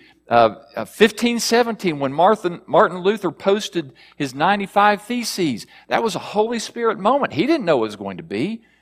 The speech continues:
But boy, is the church not marked by that. The, in the Methodist movement, we could go back to that Aldersgate day when John Wesley had his heart warmed.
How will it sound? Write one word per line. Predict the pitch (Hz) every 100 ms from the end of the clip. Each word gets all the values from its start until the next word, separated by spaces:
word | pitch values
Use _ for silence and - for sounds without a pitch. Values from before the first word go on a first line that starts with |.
| _ _ _
But | - 120
boy, | 185 277 254
is | 151 135
the | 139
church | - 220 208
not | 180 170 147
marked | 143 135 -
by | 104 101 87
that. | 92 82 - - - - -
The, | 131
in | 165
the | 180
Methodist | 175 226 240 240 226
movement, | 214 262 277 160
we | 117 208
could | 151 131
go | 175
back | 165 185 190
to | 185
that | 196 -
Aldersgate | 185 247 220 175 170 139 110
day | 123 117
when | 110 107
John | 131 170 190
Wesley | 190 202 202
had | 196 190
his | 190
heart | - 208 214
warmed. | 170 214 214